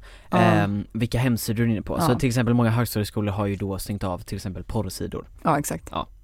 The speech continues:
Speaker 2: det kanske är så de har gjort då, förmodligen.
Speaker 1: Ja, nej, men alltså de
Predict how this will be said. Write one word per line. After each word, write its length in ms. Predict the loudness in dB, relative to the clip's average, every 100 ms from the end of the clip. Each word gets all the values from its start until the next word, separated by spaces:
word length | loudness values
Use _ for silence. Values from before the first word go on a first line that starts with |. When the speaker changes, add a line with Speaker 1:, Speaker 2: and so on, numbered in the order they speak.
| _
Speaker 2:
det 140 | -2
kanske 220 | 0 0 -2
är 40 |
så 100 | -4
de 100 | -4
har 60 | -6
gjort 120 | -8
då, 100 | -12 -14 -10
förmodligen. 340 | -8 -8 -12 -18 -20 -20 -20 -2
Speaker 1:
Ja, 220 | 6 8 10
nej, 140 | 10
men 120 | 10
alltså 140 | 8 8
de 400 | 8 8 6 2